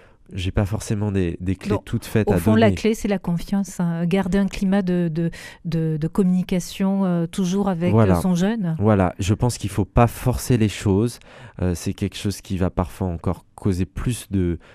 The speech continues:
Speaker 1: de repli sur soi.
Speaker 2: De fermeture.
Speaker 1: De fermeture. Euh, c'est parfois, voilà, accepter de ne pas être cent pour cent en contrôle,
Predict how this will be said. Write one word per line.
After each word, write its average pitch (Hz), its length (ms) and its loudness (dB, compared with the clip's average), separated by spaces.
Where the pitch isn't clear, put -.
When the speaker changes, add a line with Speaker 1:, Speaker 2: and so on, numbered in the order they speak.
Speaker 1:
de 98 80 0
repli 127 440 2
sur 117 220 -6
soi. 98 420 -2
Speaker 2:
De 170 100 -2
fermeture. 170 580 -4
Speaker 1:
De 107 180 0
fermeture. 107 840 -2
Euh, 90 440 0
c'est - 300 -8
parfois, 113 380 0
voilà, 90 280 0
accepter 120 600 -2
de 110 100 -2
ne 98 140 -2
pas 107 180 0
être 101 140 -4
cent - 340 -2
pour 120 220 -4
cent 120 180 -2
en 101 40 -4
contrôle, 101 600 -2